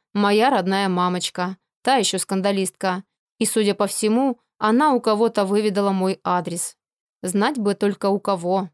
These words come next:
"Жаль, что наше знакомство получилось таким скомканным", расстроилась Маша. "Я бы не хотела, чтобы она меня ненавидела".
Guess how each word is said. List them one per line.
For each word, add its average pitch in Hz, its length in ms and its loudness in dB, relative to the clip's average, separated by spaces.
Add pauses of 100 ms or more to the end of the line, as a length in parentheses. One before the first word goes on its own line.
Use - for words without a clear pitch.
(800)
"Жаль, 226 340 2
что - 220 -2
наше 226 280 0
знакомство 220 560 -2
получилось 214 500 0
таким 226 320 -2
скомканным", 202 720 -2 (400)
расстроилась 226 540 0
Маша. 196 460 -2 (300)
"Я 302 220 2
бы 214 140 2
не 214 100 2
хотела, 214 440 0
чтобы 202 300 -2
она 208 180 2
меня 208 260 2
ненавидела". 190 800 -2